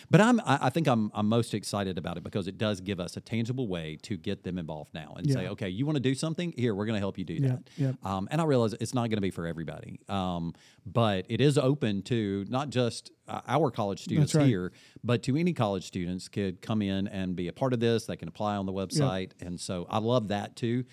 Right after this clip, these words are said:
Speaker 1: that it's not limited just to those who are here that, that we can,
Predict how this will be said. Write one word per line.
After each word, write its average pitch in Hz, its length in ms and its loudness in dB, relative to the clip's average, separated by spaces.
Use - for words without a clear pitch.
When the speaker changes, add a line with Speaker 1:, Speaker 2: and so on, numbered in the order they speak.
Speaker 1:
that 104 180 -4
it's 104 220 -6
not 104 260 -2
limited 95 480 -4
just 95 320 -4
to 90 300 -2
those 90 280 -4
who 95 140 -4
are 82 100 -4
here 87 440 -2
that, 87 300 -4
that 90 80 -4
we 95 120 -2
can, 82 380 -8